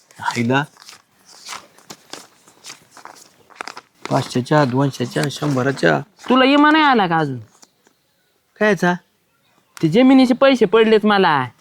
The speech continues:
Speaker 1: तो भरला होता होय?
Speaker 2: मग?
Speaker 1: आमच्या आईला, मै नेमकं तारीख हुकली ना.
Speaker 2: तू आहे ना, असे साधारण का तारखे उकीत नको जाऊ, ते दुकानातच बस तू. हे बघ, सरकारने कसं मला मालामाल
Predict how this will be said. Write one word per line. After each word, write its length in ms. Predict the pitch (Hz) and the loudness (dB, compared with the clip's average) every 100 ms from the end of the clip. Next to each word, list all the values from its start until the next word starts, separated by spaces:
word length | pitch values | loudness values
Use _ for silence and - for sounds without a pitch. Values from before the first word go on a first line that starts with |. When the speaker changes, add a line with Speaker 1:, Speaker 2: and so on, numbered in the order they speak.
| - _ - _ _ - - | -20 _ -20 _ _ -10 -2
Speaker 1:
तो 60 | |
भरला 260 | 190 208 262 | 0 2 2
होता 160 | 226 180 | 2 4
होय? 160 | 190 160 165 | 4 2 4
Speaker 2:
मग? 340 | 185 277 320 294 _ _ _ | 4 4 2 -2 _ _ _
Speaker 1:
आमच्या 360 | 104 101 117 120 | -20 -8 -2 0
आईला, 360 | 120 123 131 | 0 0 0
मै 160 | 135 156 | 0 2
नेमकं 240 | 143 139 143 | 2 0 0
तारीख 200 | 156 160 | 0 0
हुकली 280 | 120 117 151 | -2 -2 0
ना. 360 | 160 160 160 151 - _ _ _ - | 0 0 0 -2 -6 _ _ _ -2
Speaker 2:
तू 180 | 208 240 | 2 4
आहे 80 | 233 | 4
ना, 320 | 185 190 208 | 4 2 2
असे 200 | 214 170 | 0 -4
साधारण 340 | - 208 214 208 | -2 0 0 0
का 180 | 214 | 0
तारखे 380 | 214 233 226 175 | 0 0 0 2
उकीत 280 | 156 160 185 | 2 2 0
नको 160 | 190 208 | 2 4
जाऊ, 160 | 185 175 | 4 4
ते 120 | 202 | 2
दुकानातच 540 | 175 233 220 220 220 | 2 2 2 2 0
बस 260 | 208 240 214 | 0 0 0
तू. 180 | 143 139 | 0 -2
हे 380 | - _ 135 | -4 _ -2
बघ, 420 | 165 233 262 254 220 | 2 4 6 4 2
सरकारने 560 | - 214 220 226 240 | 0 0 2 0 2
कसं 180 | 240 240 | 2 2
मला 220 | 220 226 | 2 2
मालामाल 540 | 220 226 220 226 226 | 2 2 2 2 2